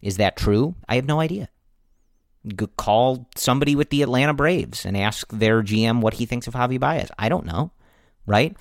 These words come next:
It's the same as Chris Bryant. We heard some of the offers that were rumored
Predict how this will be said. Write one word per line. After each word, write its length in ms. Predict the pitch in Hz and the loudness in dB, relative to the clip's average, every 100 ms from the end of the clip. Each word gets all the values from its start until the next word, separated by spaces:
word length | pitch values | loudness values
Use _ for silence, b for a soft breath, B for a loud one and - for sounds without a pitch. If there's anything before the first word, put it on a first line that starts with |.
| b b | b b
It's 100 | - | -4
the 60 | |
same 240 | 131 160 156 | 0 0 0
as 80 | 147 | -2
Chris 200 | 156 - | -4 -4
Bryant. 400 | - 190 90 85 | -4 -4 -4 -4
We 100 | 110 | -2
heard 300 | 127 143 139 | 2 2 0
some 180 | 143 | -2
of 120 | 135 123 | -2 -2
the 100 | 104 | 0
offers 640 | 104 107 113 107 104 - _ _ _ _ - - | 2 0 0 0 0 -6 _ _ _ _ -20 -16
that 320 | - 117 110 113 | -8 0 0 2
were 240 | 104 101 | -2 0
rumored 640 | 90 110 120 113 104 98 | 2 2 4 2 0 -2